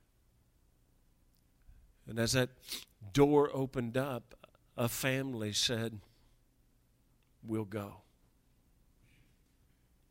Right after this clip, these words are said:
We'll go." Praise the Lord that the lost are getting saved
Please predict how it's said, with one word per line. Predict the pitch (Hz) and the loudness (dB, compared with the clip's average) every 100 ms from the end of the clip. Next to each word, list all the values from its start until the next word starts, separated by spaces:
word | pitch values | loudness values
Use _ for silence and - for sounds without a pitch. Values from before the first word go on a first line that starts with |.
| _ | _
We'll | 127 139 | -6 -6
go." | 135 139 131 - _ _ _ _ _ _ _ _ _ _ _ _ _ _ _ _ _ _ _ _ _ _ _ _ _ _ _ _ _ _ _ _ _ _ _ _ _ _ _ - | -6 -12 -14 -20 _ _ _ _ _ _ _ _ _ _ _ _ _ _ _ _ _ _ _ _ _ _ _ _ _ _ _ _ _ _ _ _ _ _ _ _ _ _ _ 0
Praise | - 185 175 | 10 10 10
the | 165 | 8
Lord | 160 190 185 147 | 8 8 6 6
that | 139 147 | 2 4
the | |
lost | 143 151 175 165 - | 4 4 2 2 2
are | 151 | 2
getting | 127 139 156 131 | 2 2 2 4
saved | - - 165 151 131 113 101 | 4 4 0 -2 0 -2 -6